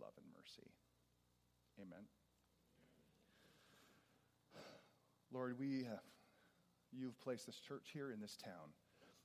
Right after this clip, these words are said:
in the Bay Area, with plenty of problems, plenty of distortions and perversions of marriage and sexuality and, um, money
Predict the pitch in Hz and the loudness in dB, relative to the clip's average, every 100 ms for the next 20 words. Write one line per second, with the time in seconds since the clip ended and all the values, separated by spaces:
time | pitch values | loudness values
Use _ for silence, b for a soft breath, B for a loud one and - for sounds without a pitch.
0 | - 117 110 110 107 95 90 80 78 - | -6 -2 0 2 2 2 2 -2 -4 -10
1 | - 110 110 - - - 135 131 - - | -10 -4 -4 -6 -6 0 2 2 0 -2
2 | 107 95 80 80 - - 131 - - 120 | 0 0 -2 -10 -10 -10 -12 -14 -4 -2
3 | 120 113 95 - B B B B B B | 0 0 -2 -8 B B B B B B
4 | B - - - - - - - - 113 | B -20 -20 -20 -20 -20 -20 -20 -8 -4
5 | - - - 117 113 - 87 85 85 - | -2 -2 0 0 0 -2 -2 -4 -8 -6
6 | 107 90 104 104 101 90 67 - - 80 | -6 -2 0 0 -2 -4 -6 -8 -8 -8
7 | - - 98 98 107 101 82 - 82 - | -12 -12 -6 2 2 4 0 -4 -10 -4
8 | 107 90 - 90 95 98 95 90 67 73 | -2 -2 -4 0 4 4 4 -2 -6 -8
9 | 78 - - - - - - - - - | -8 -8 -12 -14 -16 -20 -20 -20 -18 -16
10 | - - - - - B B B B B | -16 -18 -20 -20 -20 B B B B B
11 | - 107 107 107 104 82 73 | -6 2 4 6 4 0 -4